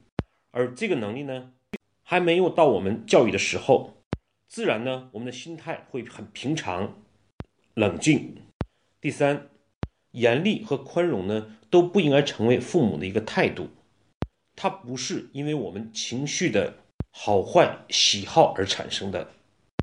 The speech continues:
是我们对上述所讲的孩子必须养成的能力和习惯的充分认识，以及呢，目前正在抓的某一项能力。对正在养成的能力，我们就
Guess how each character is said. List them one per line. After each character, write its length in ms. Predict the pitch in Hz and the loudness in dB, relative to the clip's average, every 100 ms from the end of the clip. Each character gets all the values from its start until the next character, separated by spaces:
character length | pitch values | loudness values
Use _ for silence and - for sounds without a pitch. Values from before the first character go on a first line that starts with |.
| _ _ - | _ _ -14
是 220 | - 156 | -8 -6
我 120 | 107 | -4
们 160 | 104 113 | -6 -8
对 240 | 147 135 - | -10 -10 -16
上 320 | - 202 143 | -8 -8 -8
述 160 | 123 123 | -12 -16
所 220 | - 127 | -12 -10
讲 340 | 127 98 90 | -6 -8 -8
的 280 | 92 98 - _ - - _ | -10 -10 -10 _ -8 -8 _
孩 260 | - 113 117 | -8 2 2
子 160 | 123 - - | 0 -10 0
必 180 | 202 131 | 0 0
须 320 | - 143 - | -2 -4 -4
养 200 | 110 78 - | -6 -6 -4
成 100 | 117 | -2
的 60 | |
能 240 | 104 92 127 | 0 0 0
力 100 | 110 | 0
和 140 | 104 | -2
习 260 | - - 101 | -2 -2 4
惯 180 | 135 | 4
的 160 | 98 - | 4 0
充 240 | - 170 147 | -2 0 2
分 180 | 139 165 | 2 6
认 180 | 190 | 6
识， 340 | 107 - - - _ _ - - _ - | 6 2 -2 -10 _ _ -8 -8 _ -10
以 180 | 113 101 | -6 -4
及 220 | 113 127 | -2 4
呢， 320 | 156 151 - - - | 4 4 -2 -18 4
目 160 | 208 | 4
前 360 | 123 98 117 - | 4 2 -2 2
正 160 | 214 175 | 4 6
在 100 | 123 | 6
抓 300 | - 170 165 | 6 8 8
的 220 | 160 - | 6 4
某 180 | 101 92 | 2 2
一 40 | |
项 200 | - 139 | 2 4
能 220 | 92 92 123 | 4 2 2
力。 300 | 139 - - _ - - _ _ - | 2 -2 -20 _ -14 -14 _ _ 0
对 340 | 190 160 - - | 2 2 -4 -2
正 240 | 254 196 | 2 2
在 240 | 156 156 - | 4 2 2
养 280 | 107 90 92 | -4 -4 -6
成 140 | - 135 | -4 -2
的 80 | |
能 240 | 120 87 101 | 0 0 -2
力， 160 | 117 - | -2 2
我 140 | 107 | 2
们 160 | 101 95 | 2 4
就 160 | 143 | 4